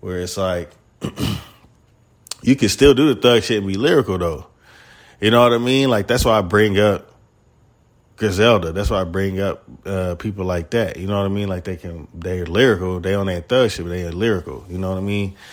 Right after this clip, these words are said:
So, like, for Pac, I don't really see him. I, I feel like T-Pain was telling the truth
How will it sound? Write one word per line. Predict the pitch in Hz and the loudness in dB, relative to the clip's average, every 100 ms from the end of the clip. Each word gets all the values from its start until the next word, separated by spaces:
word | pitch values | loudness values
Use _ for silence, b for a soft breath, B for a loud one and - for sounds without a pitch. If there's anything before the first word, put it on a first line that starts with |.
| B B | B B
So, | - - 95 | -4 2 4
like, | 95 90 | 4 4
for | 101 | 0
Pac, | 95 - 139 135 - - b b b - | -2 2 4 4 0 -8 b b b -2
I | 131 | 2
don't | 143 123 | 2 2
really | 123 113 | 2 2
see | - 123 117 | 2 2 4
him. | 120 120 110 | 2 0 0
I, | 101 147 104 135 | 2 4 4 -2
I | |
feel | - 139 | 2 4
like | 123 - | 4 4
T-Pain | 127 123 120 | -2 2 2
was | 107 - | 0 0
telling | 120 110 | 2 2
the | 85 | -2
truth | - 117 92 | -4 -4 -6